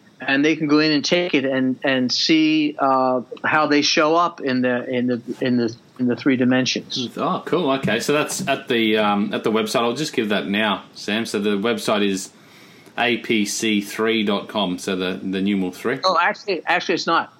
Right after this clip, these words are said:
Speaker 2: Oh.
Speaker 1: That's, that's my business, uh, one.
Speaker 2: Right.
Speaker 1: It's, uh, may I? Uh, may I?
Speaker 2: Yeah, yeah, absolutely.
Speaker 1: It's, uh, W W W dot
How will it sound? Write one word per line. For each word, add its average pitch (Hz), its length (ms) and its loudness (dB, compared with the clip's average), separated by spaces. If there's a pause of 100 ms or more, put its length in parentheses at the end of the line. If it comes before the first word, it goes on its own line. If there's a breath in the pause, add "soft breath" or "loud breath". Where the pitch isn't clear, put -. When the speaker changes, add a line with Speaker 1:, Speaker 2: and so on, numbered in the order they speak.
(140)
Speaker 2:
Oh. 147 120 2
Speaker 1:
That's, 156 280 0
that's 156 360 -2
my 147 120 2
business, 147 520 0 (280)
uh, 123 60 0
one. 113 200 0 (200 loud breath)
Speaker 2:
Right. 127 140 2
Speaker 1:
It's, 143 200 -2
uh, 143 140 2
may 143 220 0
I? 247 240 2 (280)
Uh, 131 280 0 (580)
may 151 220 2
I? 240 220 2 (100)
Speaker 2:
Yeah, 156 100 2
yeah, 170 240 2
absolutely. 135 400 0 (480)
Speaker 1:
It's, 170 220 -4
uh, 165 380 2
W 185 300 0
W 214 260 2
W 156 400 2
dot 143 440 2